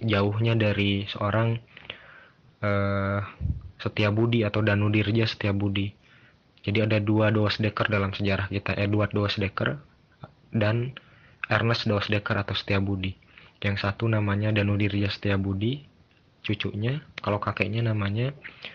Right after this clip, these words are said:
nama samarannya adalah Daljono Multatuli, nama penanya. <clears throat> Nah, beliau kebagian puisi itu, The Banjir, karya Edward Doasdekker, dan, eh,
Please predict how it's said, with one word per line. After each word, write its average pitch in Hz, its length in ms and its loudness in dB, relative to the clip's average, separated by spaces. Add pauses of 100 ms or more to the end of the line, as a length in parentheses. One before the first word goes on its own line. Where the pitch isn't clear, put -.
(420)
nama 101 180 0
samarannya 101 720 0
adalah 104 300 -2
Daljono 104 480 2
Multatuli, 98 720 -2 (640)
nama 98 240 0
penanya. 95 480 -4 (240)
<clears throat> - 240 -2 (800)
Nah, 104 160 2
beliau 113 240 4
kebagian 107 640 2
puisi 104 400 0
itu, 151 240 -6 (240)
The 113 80 2
Banjir, 110 560 0 (640)
karya 107 400 0
Edward 104 240 2
Doasdekker, 104 560 0
dan, 110 240 2 (1400)
eh, 113 340 2